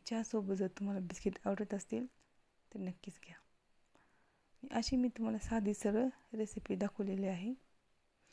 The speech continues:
ही जर चहाची रेसिपी तुम्हाला आवडली असेल, तर चॅनेलला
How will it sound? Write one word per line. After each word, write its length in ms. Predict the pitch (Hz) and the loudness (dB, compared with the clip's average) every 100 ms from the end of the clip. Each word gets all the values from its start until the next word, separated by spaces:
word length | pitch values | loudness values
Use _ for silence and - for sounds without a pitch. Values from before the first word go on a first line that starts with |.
| - _ - | -20 _ -6
ही 60 | 247 | -2
जर 120 | 240 | 0
चहाची 400 | 233 247 226 226 | 2 2 4 4
रेसिपी 340 | 214 208 202 202 | 4 2 0 0
तुम्हाला 380 | 202 190 196 | 0 0 2
आवडली 320 | 196 202 202 202 | 2 2 2 2
असेल, 260 | 196 247 | 2 -2
तर 680 | 254 - _ _ _ _ _ - - | -4 -12 _ _ _ _ _ -14 -6
चॅनेलला 440 | 208 196 196 | -4 -4 -2